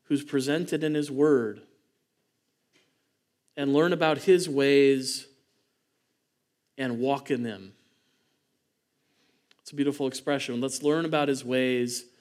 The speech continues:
that he may teach us his ways, that we might walk in his paths." Not just that we would learn about him, but learning about his ways would have the impact in our lives that it's meant to have,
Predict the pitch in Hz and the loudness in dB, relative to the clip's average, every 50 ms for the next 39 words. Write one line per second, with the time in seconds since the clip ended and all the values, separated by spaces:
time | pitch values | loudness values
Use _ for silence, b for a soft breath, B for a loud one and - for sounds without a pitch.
0 | b b _ 127 123 123 123 120 123 - - 185 175 170 160 156 - 143 127 123 | b b _ -8 -6 -4 -4 -4 -6 -6 -8 -8 -6 -6 -8 -6 -8 -8 -8 -4
1 | 120 120 123 123 120 120 117 - 123 117 135 180 190 170 147 131 127 131 131 131 | -4 -2 -2 0 -2 -4 -4 -6 -8 -4 -2 -2 -2 -2 -2 -6 -6 -6 -8 -8
2 | 143 147 147 - 151 147 147 147 - - 156 156 156 123 101 90 _ - - - | -8 -8 -10 -12 -12 -12 -12 -14 -16 -16 -14 -12 -12 -12 -12 -14 _ -20 -20 -20
3 | - _ _ _ _ _ _ _ _ _ _ _ _ _ _ _ _ _ _ _ | -20 _ _ _ _ _ _ _ _ _ _ _ _ _ _ _ _ _ _ _
4 | _ _ _ _ _ _ _ _ _ _ _ _ _ _ _ _ _ _ _ 156 | _ _ _ _ _ _ _ _ _ _ _ _ _ _ _ _ _ _ _ -18
5 | 147 147 - 156 - - 156 143 147 147 147 135 131 131 139 151 165 170 160 139 | -16 -12 -12 -10 -6 -6 -2 0 0 2 2 2 0 2 0 0 0 0 -2 -2
6 | 131 120 123 120 123 143 135 131 127 131 123 135 143 151 165 170 170 156 147 147 | -2 -2 -2 -4 -4 -4 -2 -2 -2 -2 -2 0 0 0 0 0 -2 -2 -2 -2
7 | 139 135 - - 170 170 156 156 151 139 127 127 123 131 127 127 139 139 139 143 | -2 -2 -2 -2 -2 -2 -2 -2 -2 -2 -2 -2 -2 -4 -6 -4 -2 -2 -2 -2
8 | 139 139 B B B B B B 139 143 139 151 156 180 175 - 156 160 160 160 | -4 -6 B B B B B B -4 -2 -2 -2 -2 -2 -4 -2 -2 -2 -4 -2
9 | - 175 165 156 165 202 240 220 160 123 113 101 98 101 104 - - 117 117 117 | -4 -6 -4 -2 0 0 0 0 0 -2 -4 -4 -8 -12 -14 -10 -10 -8 -8 -8
10 | 113 - - 123 113 113 - 123 123 147 170 170 123 101 98 | -12 -10 -12 -12 -12 -12 -14 -14 -14 -12 -12 -12 -12 -14 -14